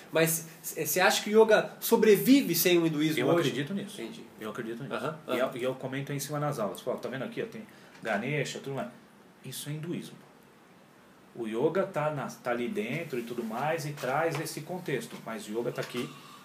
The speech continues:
Speaker 2: o hinduísmo tá aqui.
Speaker 1: Tá.
Speaker 2: Eu, particularmente, eu acho que o yoga vive sem o hinduísmo.
Speaker 1: O
Speaker 2: Eu vivo o yoga sem o hinduísmo.
Speaker 1: Entendi, não, perfeito, é isso.
Speaker 2: Entendeu?
Speaker 1: O método, é, é, é, o, no, na sua
Speaker 2: Tá.
Speaker 1: linguagem, né? O método, os asanas, enfim,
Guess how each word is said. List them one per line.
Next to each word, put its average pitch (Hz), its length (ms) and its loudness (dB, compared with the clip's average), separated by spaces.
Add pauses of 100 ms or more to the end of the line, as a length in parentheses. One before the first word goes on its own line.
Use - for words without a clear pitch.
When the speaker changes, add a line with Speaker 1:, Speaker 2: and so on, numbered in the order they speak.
(320)
Speaker 2:
o 117 40 -14
hinduísmo 110 440 -6
tá 170 80 -6
aqui. - 280 -10 (220)
Speaker 1:
Tá. - 140 -4
Speaker 2:
Eu, 202 280 2 (120)
particularmente, 123 840 -4 (440)
eu 117 200 -2
acho 139 200 -2
que - 80 -6
o 131 120 0
yoga 147 140 -2
vive 117 220 -8
sem 151 160 -8
o 165 40 -10
hinduísmo. 202 280 -6 (300)
Speaker 1:
O 135 100 -2
Speaker 2:
Eu 156 220 6
vivo 165 560 0 (140)
o 135 100 -2
yoga 127 260 -2
sem 160 180 -10
o 175 40 -6
hinduísmo. 180 160 -2
Speaker 1:
Entendi, 247 180 2
não, 247 140 2
perfeito, 202 420 -2
é 180 40 0
isso. 190 220 0
Speaker 2:
Entendeu? 170 100 -4 (180)
Speaker 1:
O 165 100 4
método, 220 600 2 (280)
é, 131 80 -4
é, - 0 -
é, 123 800 -2 (480)
o, 135 360 -2
no, 135 160 0
na 135 160 0
sua 165 140 2
Speaker 2:
Tá. 165 60 4
Speaker 1:
linguagem, 127 300 4
né? 139 80 4
O 139 60 2
método, 190 480 2
os 117 160 -4
asanas, 127 480 0
enfim, 185 260 -2